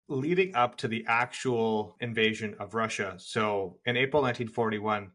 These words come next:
there are distractions in the Balkans. So Hitler's ambition in the Balkans led to invasions of Yugoslavia and Greece. While these campaigns were successful, they also siphoned off resources and time,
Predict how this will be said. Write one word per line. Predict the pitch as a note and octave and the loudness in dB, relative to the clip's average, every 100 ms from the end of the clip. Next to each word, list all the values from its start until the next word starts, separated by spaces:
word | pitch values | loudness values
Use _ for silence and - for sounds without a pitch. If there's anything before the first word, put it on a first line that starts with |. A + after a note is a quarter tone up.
| - | -4
there | A#2 A#2 | 0 2
are | A2+ A2+ A2+ | 2 0 0
distractions | A2 G#2 - A#2+ B2 - A#2+ | -4 -8 0 0 0 -4 -6
in | A2+ | -4
the | G#2+ | -4
Balkans. | G2 F#2+ F#2 F#2 F2+ | -2 -4 -6 -12 -6
So | A2 | -4
Hitler's | C#3+ D3 C3+ | 0 0 0
ambition | A2+ A2 A#2+ | 0 -2 -2
in | A2 | -6
the | |
Balkans | F#2+ G2+ F#2+ G#2 G#2+ | 0 0 0 -6 -2
led | G#2 | -2
to | G#2+ | -2
invasions | G2+ G#2+ G#2+ G#2+ G#2+ | -2 0 0 -2 -8
of | G2+ | -6
Yugoslavia | A2 A2 - G#2+ G#2 G#2 | -4 -4 0 0 2 0
and | F#2+ | -2
Greece. | F#2+ G2 - - _ | -6 -10 -10 -16 _
While | - C3+ | 2 4
these | F3+ | 2
campaigns | F3 C3+ C3 B2 A#2+ - | 0 -6 -2 -4 -4 -4
were | A2 A2 | -4 -4
successful, | A2 A2 A2 - B2 A#2 _ - | -4 -4 -4 -2 -2 -2 _ 0
they | A#2 | 2
also | B2 D3+ | 4 2
siphoned | C#3 B2+ A2+ A#2+ A2 | -2 0 0 -2 0
off | G#2+ - | 0 0
resources | A2 G#2 G2 - | -2 -2 -6 -10
and | G2+ | -12
time, | - A2+ A2+ | -2 0 0